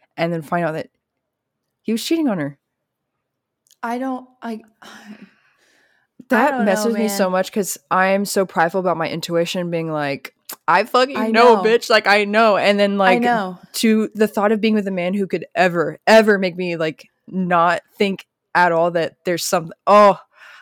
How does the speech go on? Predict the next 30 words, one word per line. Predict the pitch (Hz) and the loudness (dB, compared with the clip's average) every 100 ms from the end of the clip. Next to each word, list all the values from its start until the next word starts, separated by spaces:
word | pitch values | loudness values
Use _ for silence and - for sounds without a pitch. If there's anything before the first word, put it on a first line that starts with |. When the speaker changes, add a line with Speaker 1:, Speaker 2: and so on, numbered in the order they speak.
| _ | _
Speaker 1:
I | 185 | 2
don't | 220 | 2
Speaker 2:
It's | 247 | 2
Speaker 1:
even | 220 208 | 0 0
want | 220 | 0
Speaker 2:
scary. | 220 202 180 | 0 -2 -4
Speaker 1:
to | 202 | -6
fathom | - 185 170 160 147 | -2 0 2 -2 -6
that. | 139 - 160 | -10 -10 -8
I | |
Speaker 2:
I | |
Speaker 1:
don't | 160 285 | -4 -2
Speaker 2:
know, | 370 | 0
Speaker 1:
even | |
wanna | 349 277 | -2 -2
Speaker 2:
and | 294 | -4
I, | |
Speaker 1:
fathom | 277 269 | -6 -6
Speaker 2:
and | 269 | -4
Speaker 1:
that. | |
Speaker 2:
I | 277 | -4
feel | 262 269 277 | -6 -6 -4
like | 330 | -4
in | 330 | -8
these | 285 254 | -8 -10
situations, | 226 220 190 190 226 226 - | -12 -10 -10 -10 -12 -14 -12
I | 196 196 | -10 -8
rationalize | 175 175 190 240 226 233 247 247 | -6 -8 -8 -14 -12 -10 -10 -10
it, | 277 285 - - | -12 -14 -18 -20
eh, | - | -20